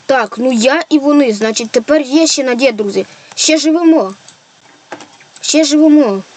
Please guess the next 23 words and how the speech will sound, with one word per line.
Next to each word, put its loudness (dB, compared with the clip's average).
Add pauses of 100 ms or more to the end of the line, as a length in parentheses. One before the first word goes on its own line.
Мені 0
не 4
вистачає -2
на -4
класний -2
апгрейд. 0 (840)
Так, -2 (160)
е... 2 (1040)
Зачарування -2
також. -2
У 0
мене 2
Sharpness -2
два. -2 (800)
Мені 0
би 0
п'ятнадцять -4
золота. 0 (280)
Значить, -6
і 0
будемо 0
в -4
центр. -4